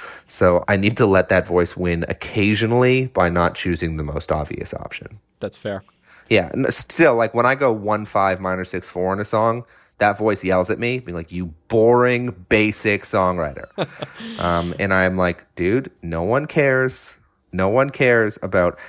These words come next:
Speaker 1: how weird or, like, off the cuff your time signature or chord structure is. People care if you're telling the truth and the emotions of these chords match the emotion of the song."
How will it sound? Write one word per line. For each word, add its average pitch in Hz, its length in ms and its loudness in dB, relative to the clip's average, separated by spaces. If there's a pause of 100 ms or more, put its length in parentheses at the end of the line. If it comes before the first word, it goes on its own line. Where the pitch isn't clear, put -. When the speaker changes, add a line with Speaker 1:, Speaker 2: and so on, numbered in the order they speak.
(160)
Speaker 1:
how 104 420 2
weird 107 1080 2
or, 92 180 0
like, 87 440 0
off 104 320 2
the 101 80 -4
cuff 98 340 2
your 98 140 -4
time 98 380 0
signature 92 580 -2
or 90 60 -4
chord 101 300 -2
structure 85 420 -4
is. 82 140 -4
People 107 360 -6
care 104 320 2
if 92 100 -2
you're 95 120 -2
telling 98 360 -2
the 92 60 -4
truth 98 420 -4
and 95 160 -6
the 92 100 -2
emotions 92 580 -2
of 90 100 -6
these 87 180 -6
chords 90 440 -2
match 87 420 -2
the 87 80 -6
emotion 85 380 -4
of 78 100 -6
the 80 80 -6
song." 78 380 -4